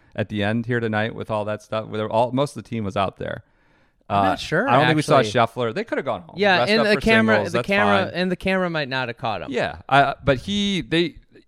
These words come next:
Speaker 1: it was just, uh, really an embarrassing match for t-, two kind of really American
Speaker 2: I mean, like, to,
Speaker 1: horses.
Speaker 2: to think about, like,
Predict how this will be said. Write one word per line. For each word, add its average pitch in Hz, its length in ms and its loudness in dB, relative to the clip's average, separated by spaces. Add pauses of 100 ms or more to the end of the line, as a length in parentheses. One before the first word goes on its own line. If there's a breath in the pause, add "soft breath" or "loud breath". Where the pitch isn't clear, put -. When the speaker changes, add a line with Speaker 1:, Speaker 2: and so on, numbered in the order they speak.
(240)
Speaker 1:
it 196 80 0
was 190 200 2
just, - 420 2
uh, 120 140 -12 (360)
really 160 380 2
an 147 60 2
embarrassing 101 800 2
match 85 320 0
for 90 100 -8
t-, - 360 -14 (100)
two 107 400 -4
kind 98 200 -2
of 87 380 -10
really 92 500 -4
American 90 520 -2
Speaker 2:
I 294 80 2
mean, 214 180 0
like, - 220 4
to, 247 160 -2
Speaker 1:
horses. - 300 -10
Speaker 2:
to 208 120 0
think 220 320 0
about, 180 420 -2
like, 135 340 -4